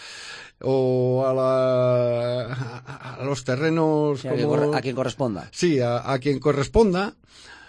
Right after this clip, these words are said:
Speaker 1: a que lo hagan de, de otra manera, porque es que están,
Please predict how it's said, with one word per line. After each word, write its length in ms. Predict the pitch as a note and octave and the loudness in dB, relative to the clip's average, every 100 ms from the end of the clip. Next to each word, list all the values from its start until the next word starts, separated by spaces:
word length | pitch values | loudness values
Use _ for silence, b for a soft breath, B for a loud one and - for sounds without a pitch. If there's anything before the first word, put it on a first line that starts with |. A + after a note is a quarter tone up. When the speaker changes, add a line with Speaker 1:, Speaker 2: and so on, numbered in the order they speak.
| B B B B - | B B B B -2
Speaker 1:
a 120 | B2 | 0
que 360 | B2+ B2+ A#2+ - | 2 2 0 -4
lo 200 | A2+ A2+ | -2 0
hagan 220 | B2+ D3 | 2 0
de, 640 | E3 F3+ F3 D#3+ C#3+ C3 B2 | 2 2 4 6 6 6 2
de 240 | A#2+ B2+ | 2 2
otra 240 | D3+ F3+ E3 | 2 2 0
manera, 540 | C3 G#3 G#3 B2 G2 | 2 2 2 -2 -6
porque 300 | - A2 B2 | -4 -4 -2
es 100 | D3 | -4
que 300 | - F#3 F3+ | 0 0 0
están, 600 | G#2+ B2+ D3+ F3 G3+ G#3 | -4 -2 0 0 0 -4